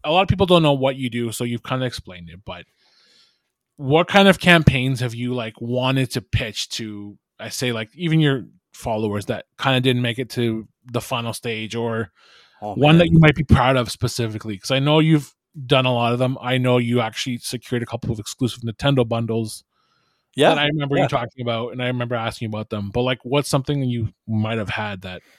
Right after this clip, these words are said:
Speaker 1: was a little too extreme, or just
Speaker 2: So
Speaker 1: it didn't fit?
Speaker 2: <laughs> There's one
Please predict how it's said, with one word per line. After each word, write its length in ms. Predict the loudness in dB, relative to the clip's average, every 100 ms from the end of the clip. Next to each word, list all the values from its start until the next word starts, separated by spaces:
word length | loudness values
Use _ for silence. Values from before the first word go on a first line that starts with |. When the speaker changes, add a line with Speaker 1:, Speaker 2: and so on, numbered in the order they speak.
| _ _ _ _ _ _ _ _ _
Speaker 1:
was 220 | 2 6
a 40 | 10
little 140 | 10
too 160 | 12 10
extreme, 540 | 8 2 0 2 2
or 160 | 2 0
just 200 | -2 -4
Speaker 2:
So 140 | -4
Speaker 1:
it 80 | -2
didn't 220 | 2 2 2
fit? 520 | -6 -8 -8 -12 -20 _ _
Speaker 2:
<laughs> 240 | _ _ 0
There's 240 | 2 2
one 440 | 2 2 2 -2